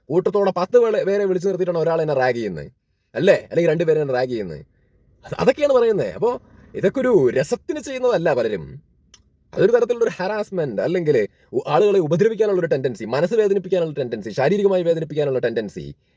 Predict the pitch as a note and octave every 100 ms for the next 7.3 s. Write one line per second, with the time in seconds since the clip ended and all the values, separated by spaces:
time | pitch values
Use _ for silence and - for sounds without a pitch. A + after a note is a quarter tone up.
0 | _ _ _ - E3 G#3+ A3 F3+ A#3+ A#3+
1 | G#3+ G3+ G3 G#3 G3 F#3+ F#3 F3+ F#3+ D#3+
2 | E3+ A3+ G#3+ G3+ C#3+ - G3 G#2 C#2+ -
3 | _ _ - - D3+ G3 A#3 A3+ F#3 F#3
4 | A3 G#3+ G3+ G3+ G#3+ G3+ E3 G3 G3+ G3+
5 | F#3+ F3 G#3 G#3+ F#3+ G3+ F#3+ G3 E3+ G3
6 | F#3+ G3+ G3+ F3+ D#3+ A#3 G3+ F3+ C#3 C#3
7 | A2 A2 F3